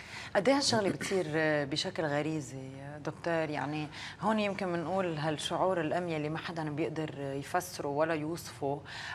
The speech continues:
أو هاللهفة يلي عندها إياها على ال-، الأم على طفلها، إن كان بعده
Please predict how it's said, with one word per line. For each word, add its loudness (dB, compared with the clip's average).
أو 10
هاللهفة 2
يلي 4
عندها 4
إياها 2
على 4
ال-، -6
الأم 2
على 2
طفلها، 0
إن -2
كان 0
بعده 0